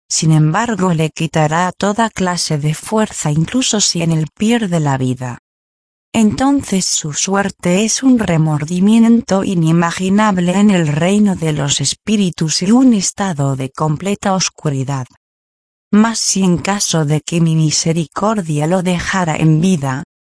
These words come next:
es esta una gracia de inestimable valor, porque entonces tiene la posibilidad de abogar por la palabra que anteriormente había rechazado porque no la reconoció como mi palabra.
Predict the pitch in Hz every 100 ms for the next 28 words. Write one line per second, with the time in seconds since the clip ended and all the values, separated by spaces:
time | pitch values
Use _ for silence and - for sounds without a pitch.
0 | _ - 254 - 226 214 - 175 214 170
1 | 156 175 196 - 165 165 170 160 147 -
2 | 175 170 190 202 190 165 170 151 123 -
3 | _ _ _ _ - 175 - 160 170 190
4 | 220 233 - - 160 - - 214 208 170
5 | 151 139 - 147 151 170 175 170 196 196
6 | 175 175 160 175 214 214 214 220 240 240
7 | - 196 196 185 156 147 - 151 143 131
8 | 147 156 190 233 220 214 180 156 147 156
9 | 220 233 180 180 - 202 - 220 226 226
10 | 202 - 165 151 - 160 165 190 170 170
11 | 214 - 170 165 160 - 226 190 190 -
12 | 185 185 185 190 175 - 135 127 139 135
13 | 131 139